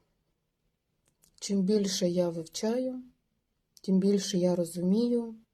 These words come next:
що це дуже глибока система,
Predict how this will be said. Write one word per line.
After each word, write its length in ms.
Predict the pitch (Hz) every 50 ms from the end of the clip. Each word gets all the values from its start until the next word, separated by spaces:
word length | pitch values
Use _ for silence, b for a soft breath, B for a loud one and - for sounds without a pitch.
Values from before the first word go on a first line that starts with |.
| _ _ _ _ _ _ _ _ _ _ _ _ _ b b b b _
що 160 | - - 196
це 200 | 185 - 214 190
дуже 300 | 170 202 254 262 262 240
глибока 520 | 214 180 185 175 165 180 180 180 - 175
система, 680 | 170 - 175 - - - 202 202 220 233 226 220 220 220